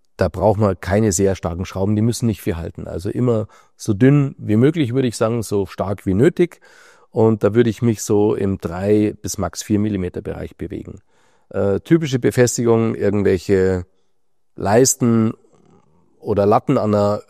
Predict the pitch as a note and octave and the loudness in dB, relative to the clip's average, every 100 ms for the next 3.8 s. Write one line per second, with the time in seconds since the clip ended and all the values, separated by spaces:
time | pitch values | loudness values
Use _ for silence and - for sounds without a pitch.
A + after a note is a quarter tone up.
0 | - - B2+ - G#2+ F#2+ A2+ D#3+ D3 - | -10 -4 -2 -2 -2 -2 -2 -2 -2 -2
1 | C3+ - A#2+ - B2 A2+ G2+ G2+ A2 G#2 | -4 -4 -6 -4 -2 -2 0 -2 -2 -4
2 | F#2+ A2 - A#2 G2+ F#2 F#2 G2 - G#2+ | -4 -6 -4 -6 -4 -4 -4 -6 -4 -6
3 | G#2+ G2+ D3+ D#3+ C#3+ C3 B2+ A#2+ | -6 -6 -2 -2 -2 -2 -4 -6